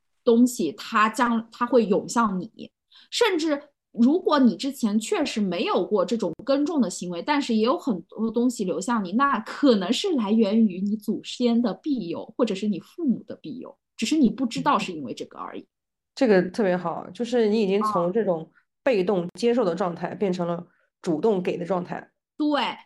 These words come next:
Speaker 1: 所以，所以我觉得这句话它或-，它，它，它有一个很大很大的一个好处是告诉你，如果你今天是一个成年人，然后那你今天能够得到的一切，其实也是你该得到的。
Speaker 2: 对，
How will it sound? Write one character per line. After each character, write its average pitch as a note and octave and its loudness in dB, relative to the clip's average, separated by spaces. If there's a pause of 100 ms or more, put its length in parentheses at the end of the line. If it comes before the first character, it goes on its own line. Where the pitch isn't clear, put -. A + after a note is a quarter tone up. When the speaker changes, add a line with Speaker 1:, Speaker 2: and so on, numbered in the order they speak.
Speaker 1:
所 E4 -2
以， F4+ -2
所 - -6
以 G4+ 0 (100)
我 A#3+ 4
觉 F#3+ -2
得 C4+ 0
这 G#4 -2
句 E4+ 0
话 C#4+ 0
它 D4+ 0
或-， D4 -4
它， D#4 -2
它， F4 -6
它 G4 -6
有 E4 2
一 E3+ -4
个 A3 -2
很 A3 -6
大 D#4 2
很 B3 -2
大 G3 -2
的 F3 -6
一 - -12
个 E3+ -4 (240)
好 - -2
处 - -4
是 A#3 -2
告 B3 2
诉 A3 -4
你， E3 -6
如 G#3+ -4
果 C#4+ -2
你 F3 -2
今 A3+ 2
天 A#3+ 4
是 B3 -2
一 A#3 -2
个 G#3 -6
成 E3 -10
年 E3+ -2
人， A#2 -8 (440)
然 G3+ 2
后 B3 0
那 B3+ 4
你 G3+ 2
今 A#3+ 0
天 A#3 4
能 F3+ 0
够 F#4 0
得 E3+ -4
到 G#3 -4
的 F3+ -6
一 E3 -10
切， F#3+ -6
其 A#3 -4
实 G4 -2
也 A3 0
是 F4 -8
你 B3 0
该 B3 -2
得 - -2
到 - -10
的。 - -20 (720)
Speaker 2:
对， - -6